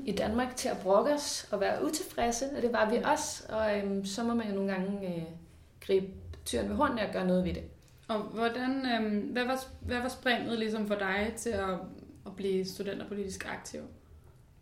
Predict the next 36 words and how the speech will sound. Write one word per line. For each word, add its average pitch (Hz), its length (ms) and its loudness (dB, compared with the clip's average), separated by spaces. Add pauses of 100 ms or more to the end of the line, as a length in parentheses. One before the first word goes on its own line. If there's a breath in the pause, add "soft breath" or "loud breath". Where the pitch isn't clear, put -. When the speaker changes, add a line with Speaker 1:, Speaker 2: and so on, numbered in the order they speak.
(420)
Speaker 1:
Øhm, 180 240 -10 (220)
jamen, 175 180 -10
jeg 185 140 -8
kommer 226 220 2
også 240 160 -2 (240)
fra 202 240 0
en, 175 300 0 (140)
en 208 100 6
familie, 226 560 4
som 196 200 -2
har 190 160 2
rødder 202 300 4
i, 175 180 2 (140)
i 190 120 0
fagbevægelsen, 190 840 2
så 190 160 -2
på 202 60 0
den 226 200 0
måde 220 160 0
lå 208 120 4
det 202 120 4
naturligt. 196 720 0 (540 loud breath)
Øhm, - 520 -4 (640 soft breath)
så 220 160 0
synes 226 280 0
jeg 208 80 4
også, 208 360 2 (520)
det 208 120 4
skal 202 260 -2
måske 190 340 2
også 196 160 0
være 190 80 -4
en 190 60 -2
ros - 380 -6
til 196 140 -4
forsvaret. 190 600 -2